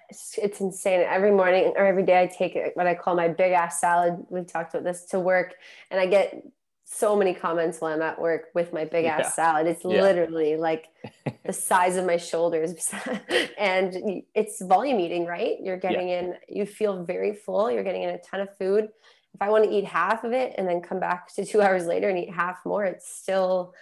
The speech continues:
Speaker 1: um, I, at the end of the day, you're still eating few calories, but you feel full.
Speaker 2: Totally. And, and I think it's important with all of your food choices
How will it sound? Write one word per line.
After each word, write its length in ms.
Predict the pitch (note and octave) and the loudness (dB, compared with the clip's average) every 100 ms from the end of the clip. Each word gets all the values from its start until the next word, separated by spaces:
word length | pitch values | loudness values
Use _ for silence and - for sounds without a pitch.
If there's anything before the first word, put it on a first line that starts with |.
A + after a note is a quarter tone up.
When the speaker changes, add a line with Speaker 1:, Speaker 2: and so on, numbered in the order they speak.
| - _ _ | -20 _ _
Speaker 1:
um, 280 | F3 E3+ E3 | -8 -6 -8
I, 180 | - - - - - - | -10 -12 -14 -20 -18 -12
at 100 | F3 | -2
the 80 | F3+ | 0
end 120 | E3+ | 2
of 60 | |
the 40 | D#3+ | 2
day, 180 | - F#3 | 2 2
you're 160 | E3 E3 | 2 0
still 200 | - F3+ | -4 -4
eating 260 | F3 E3+ E3 | -2 -2 -2
few 160 | - F#3+ | -4 -4
calories, 460 | - F3 F3 E3+ | -2 -2 0 0
but 240 | E3 D#3+ D#3 | 0 -4 -4
you 80 | |
feel 380 | E3+ - F3 E3 | -8 -4 0 0
full. 440 | E3 - - - _ _ _ - | -4 -8 -6 -6 _ _ _ -2
Speaker 2:
Totally. 400 | A2 B2 G2 G2 _ | 2 2 0 -4 _
And, 200 | A2+ A#2 A#2+ | 0 2 4
and 280 | C3+ B2+ C3 - F2 F2 | 4 4 2 -2 -4 2
I 100 | C#3 | 2
think 220 | - D3 | 2 0
it's 160 | D#3 D3 | 0 -2
important 500 | A#2 B2+ B2 A#2+ G#2+ | -2 2 2 0 -4
with 220 | A2+ G2+ - | -2 -2 -2
all 320 | G#2 A#2+ C3 | 2 4 6
of 140 | G#2+ G2 | 2 0
your 120 | G2+ | -8
food 340 | - G#2 G#2 | -6 -6 -6
choices 600 | - G#2+ G#2+ - G2+ - | -6 -6 -6 -6 -10 -10